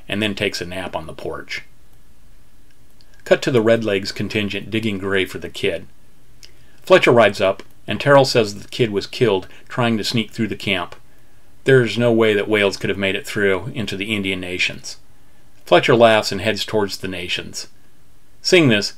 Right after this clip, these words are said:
Terrell tells his men that they are heading into the Nations as well, and he puts a five thousand dollar bounty on Wales. Josie wakes up to find Lone Waddy waiting for him.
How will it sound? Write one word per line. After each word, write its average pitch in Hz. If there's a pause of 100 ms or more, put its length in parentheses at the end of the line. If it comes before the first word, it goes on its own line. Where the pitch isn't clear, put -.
(180)
Terrell 135
tells 123
his 101
men 101
that 95
they 104
are 98
heading 101
into 95
the 92
Nations 92
as 87
well, 87 (300)
and 107
he 104
puts 131
a 104
five 117
thousand 101
dollar 92
bounty 90
on 85
Wales. 80 (1700)
Josie 175
wakes 143
up 131
to 120
find 113
Lone 107
Waddy 101
waiting 98
for 87
him. 95